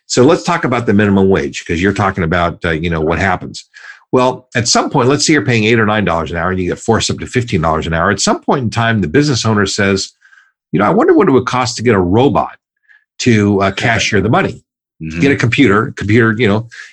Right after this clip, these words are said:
Speaker 1: uh, let's say it costs ten thousand dollars to buy one, but then it basically costs almost nothing to run it, you know, and they do a break-even analysis, and they figure out, "You know what? Uh, that's six dollars an hour. Uh, I break even in, uh, in fourteen months or twelve months or whatever the number of months is. I'm gonna do that.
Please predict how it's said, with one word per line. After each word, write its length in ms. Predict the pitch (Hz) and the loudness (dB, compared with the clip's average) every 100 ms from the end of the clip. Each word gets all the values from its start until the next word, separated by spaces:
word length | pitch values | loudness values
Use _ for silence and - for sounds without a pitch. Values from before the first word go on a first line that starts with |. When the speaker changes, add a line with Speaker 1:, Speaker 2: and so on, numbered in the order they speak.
| _ 107 | _ -2
Speaker 1:
uh, 160 | 101 | 0
let's 220 | 101 110 | 0 0
say 80 | - | 0
it 80 | 113 | 0
costs 280 | 120 110 - | 0 -4 -2
ten 200 | 135 113 | -2 0
thousand 340 | 117 113 107 | 0 -2 -2
dollars 300 | 98 101 101 - | 0 0 -2 -4
to 60 | |
buy 280 | 78 101 110 | -2 0 2
one, 420 | 92 85 90 110 - - _ - | 0 -2 -4 -6 -10 -20 _ -4
but 120 | 95 | -2
then 120 | 107 | 0
it 160 | 101 73 - - | 0 -2 -12 -4
basically 300 | 107 101 101 | -2 0 -2
costs 300 | 90 98 - | -2 -2 0
almost 240 | 98 90 101 | -2 -2 -2
nothing 320 | 104 - 92 | -4 -2 -4
to 80 | 87 | -2
run 220 | 90 85 | -2 -2
it, 120 | 87 _ - | -6 _ -8
you 80 | 92 | -4
know, 80 | 87 | -2
and 80 | 90 | -2
they 80 | |
do 120 | 92 117 | 0 0
a 40 | |
break-even 460 | 85 101 98 104 87 | 2 0 2 0 0
analysis, 580 | 82 82 80 - 107 | 0 0 -2 -2 -4
and 80 | 101 | -4
they 60 | 85 | -6
figure 260 | - 98 | -2 0
out, 140 | 101 92 | 0 0
"You 80 | 113 | 2
know 100 | 139 | 2
what? 320 | 127 190 202 - - - - | 4 2 -4 -18 -20 -16 -4
Uh, 100 | 107 | -2
that's 240 | 117 127 | 0 0
six 180 | - - | -2 -2
dollars 300 | 127 127 113 | 0 0 0
an 60 | 110 | 0
hour. 440 | 156 123 135 147 _ _ _ | 0 0 0 -2 _ _ _
Uh, 80 | 104 104 | -4 0
I 120 | 123 | 0
break 260 | 127 123 | 2 2
even 260 | 131 127 127 | 2 2 2
in, 240 | 107 98 | 2 2
uh, 80 | 95 | 0
in 120 | 90 82 | -2 -4
fourteen 440 | - 117 123 117 | -2 0 0 0
months 260 | 107 127 123 | 2 0 -2
or 60 | 117 | -4
twelve 280 | - 113 | 0 0
months 260 | 95 120 117 | 0 -2 0
or 40 | |
whatever 280 | 90 113 101 | -2 0 0
the 60 | 98 | 0
number 180 | 101 98 | 0 0
of 80 | 90 | -2
months 240 | 104 - | -4 -4
is. 60 | 101 | -4
I'm 120 | 156 | 0
gonna 140 | 147 | 0
do 180 | 87 117 | 2 2
that. 320 | 143 160 85 | 2 0 -4